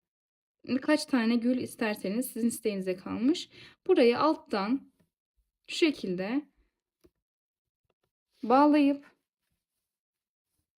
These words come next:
bu şekilde bağlayıp nasıl, e, e,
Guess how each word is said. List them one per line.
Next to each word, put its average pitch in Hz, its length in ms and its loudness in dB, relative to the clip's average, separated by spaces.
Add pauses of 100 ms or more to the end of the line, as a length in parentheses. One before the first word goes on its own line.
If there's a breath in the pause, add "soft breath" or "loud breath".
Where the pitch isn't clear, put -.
(600)
bu - 40 -16
şekilde 220 460 -4
bağlayıp 269 640 2
nasıl, 220 340 -8 (180)
e, 202 80 -6
e, 196 140 -6